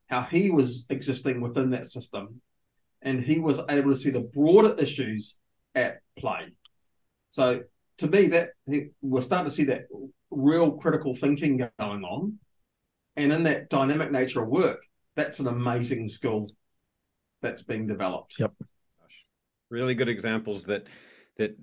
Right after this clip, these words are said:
Speaker 3: that do blur the lines, um, of what was conventionally the safety conversation and that whole, uh, you know, collective performance conversation. Um, and interesting how,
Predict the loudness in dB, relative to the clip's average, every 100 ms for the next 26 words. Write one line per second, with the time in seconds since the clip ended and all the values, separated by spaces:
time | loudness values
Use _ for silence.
0 | -4 -4 0 2 2 2 -2 -2 -4 -8
1 | -10 -14 -16 -18 -20 -18 -14 -10 -10 -10
2 | -10 -8 -4 -4 -6 -8 -6 -4 -4 -6
3 | -8 -8 -10 -6 -6 -6 -8 -8 -8 -6
4 | -6 -6 -10 -10 -10 -10 -2 0 2 0
5 | -4 -12 _ -16 -12 -6 -6 -2 0 0
6 | -2 -2 -4 0 0 0 -2 -2 -2 -2
7 | 0 -2 0 -4 -4 -16 -20 -20 -20 _
8 | -6 -2 -2 2 4 6 6 4 4 4
9 | 4 4 4 4 2